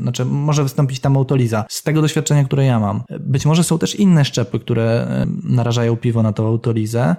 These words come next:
ale ja się jeszcze z nimi nie spotkałem. Więc mi się wydaje, że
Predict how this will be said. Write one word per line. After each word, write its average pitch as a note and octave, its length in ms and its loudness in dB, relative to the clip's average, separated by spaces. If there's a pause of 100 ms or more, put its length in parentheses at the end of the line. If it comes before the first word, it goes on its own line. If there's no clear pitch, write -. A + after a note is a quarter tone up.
ale B2+ 180 2
ja C#3+ 80 2
się D3+ 120 0
jeszcze C3+ 180 -2
z C3+ 40 2
nimi C3+ 180 4
nie A#2+ 80 2
spotkałem. - 640 -4 (160)
Więc B2 500 -2
mi C#3+ 100 0
się E3 120 -2
wydaje, C#3+ 280 0
że B2+ 200 0